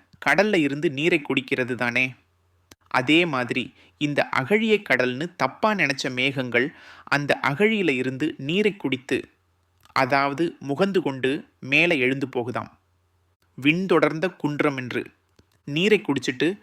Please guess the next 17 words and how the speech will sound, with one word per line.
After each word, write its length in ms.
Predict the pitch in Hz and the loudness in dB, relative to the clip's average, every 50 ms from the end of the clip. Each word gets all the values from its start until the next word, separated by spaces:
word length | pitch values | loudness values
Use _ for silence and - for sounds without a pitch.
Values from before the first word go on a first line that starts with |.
| - - - - - - - | -20 -20 -20 -20 -20 -20 -12
மேலே 340 | - 139 165 185 208 214 202 | -2 0 2 2 4 2 0
போற 260 | - - 156 143 131 | 0 0 0 0 0
மேகங்கள் 560 | 127 127 139 151 147 160 143 131 127 120 120 - 123 | 0 0 0 0 0 -2 -2 0 0 0 0 -2 -4
பக்கத்துல 320 | - - 151 139 - 143 | -2 -2 -4 -2 -2 -4
பார்க்குது. 560 | 143 - 120 117 120 - - 107 113 - - _ _ _ _ - - - - - - | -4 -2 -4 -6 -4 -6 -8 -6 -6 -8 -10 _ _ _ _ -20 -20 -20 -20 -12 -2
அங்கே 380 | - 151 170 196 196 220 220 | 0 0 0 2 2 2 2
பிரம்மாண்டமா 800 | 202 139 120 131 131 143 147 165 175 185 185 180 175 160 165 170 | 2 2 2 2 2 2 2 0 0 0 2 2 0 0 0 -2
நிக்குது 460 | 160 139 123 - - 127 - 175 196 - - - 127 | -4 -4 -6 -4 -4 0 0 0 -2 -2 -4 0 2
அயோத்தியின் 560 | 131 139 156 170 170 - - 139 139 131 123 | 4 4 4 4 2 0 -4 -4 -4 -6 -6
மதில் 340 | 120 120 127 131 160 170 156 | -2 -2 0 2 2 0 0
சுவர். 520 | - - - 151 131 131 113 - - _ _ _ _ _ _ _ _ _ _ _ _ _ _ _ | -2 -4 -2 2 2 2 2 2 -4 _ _ _ _ _ _ _ _ _ _ _ _ _ _ _
போன 300 | - - 185 214 233 226 - | 0 2 4 4 4 2 2
பாடல்ல 380 | 165 147 143 143 139 131 127 - | 2 2 2 2 2 0 -2 0
பார்த்தோமே, 580 | 123 123 120 - - 123 123 131 127 123 139 _ _ _ _ _ - - - | -2 -4 -4 -4 -8 -6 -4 -4 -4 -4 -6 _ _ _ _ _ -12 -2 -2
சக்கரவாளகிரி 720 | 285 285 - 214 214 196 175 147 139 135 127 135 135 127 | -2 0 2 0 2 4 4 4 4 2 2 0 -2 0
மாதிரி 340 | 127 127 139 143 147 147 131 | 0 -2 -2 0 -2 -2 -2
இருக்குன்னு. 560 | 127 123 123 - 135 123 120 117 117 - | -2 -4 -4 -4 -6 -6 -6 -6 -10 -10